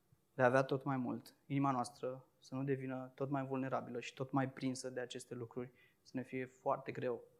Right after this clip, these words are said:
Și atunci când ni se va întâmpla să nu mai avem unul din lucrurile alea, trebuie să ne uităm cum reacționăm. Să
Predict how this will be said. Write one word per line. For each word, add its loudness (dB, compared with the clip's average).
Și -20
atunci -2
când -4
ni -2
se -6
va 8
întâmpla 6
să 0
nu 4
mai 12
avem 8
unul -2
din -8
lucrurile -6
alea, -2
trebuie -6
să -6
ne 0
uităm 0
cum 0
reacționăm. 0
Să -6